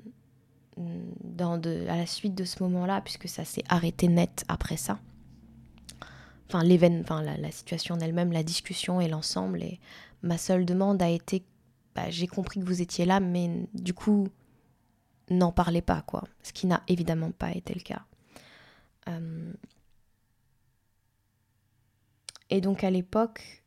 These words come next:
comme ça n'a pas été le cas, et que ça s'est su, de toute ma classe et certainement de tout le collège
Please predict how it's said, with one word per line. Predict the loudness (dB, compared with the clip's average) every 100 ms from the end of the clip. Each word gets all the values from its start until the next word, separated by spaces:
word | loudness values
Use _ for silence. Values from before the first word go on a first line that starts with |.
| _
comme | 0 0
ça | 0 -2
n'a | -2
pas | 0 0
été | 0
le | -4
cas, | -4 -2 -2 -4 -12 _ _ _ _ _ _ _ _ _ _ _ _ _ _ _ _ _ _ _ _
et | -4
que | 0 0
ça | 0
s'est | -2 -2
su, | -2 -2 -4 -6 _ _ _ _ _ _ _ _ _ _ _ _ _ _ _ _ _ _ _ 0
de | 2
toute | 2 -2
ma | -2
classe | 0 0 -2 -2
et | -6
certainement | -4 -4 -2 -2 0
de | -2
tout | -4
le | -4
collège | -2 -2 -2 -4 -8